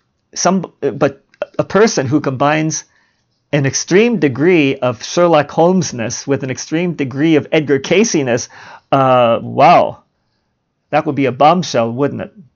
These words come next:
And I don't know of any, I've never heard anybody like that, which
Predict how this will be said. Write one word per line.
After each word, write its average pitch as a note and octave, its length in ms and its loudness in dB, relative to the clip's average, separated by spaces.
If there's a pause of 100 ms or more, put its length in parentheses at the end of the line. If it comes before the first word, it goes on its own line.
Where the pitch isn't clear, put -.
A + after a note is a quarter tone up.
And C3 160 -10
I C3+ 220 -2
don't C#3 260 -4
know C3+ 100 -2
of A#2+ 140 -6
any, C#3 300 -4
I've C3 160 -4
never C#3+ 240 -6
heard C#3+ 340 -8
anybody B2 460 -4
like - 240 -12
that, - 220 -14 (1120)
which C#3 280 -8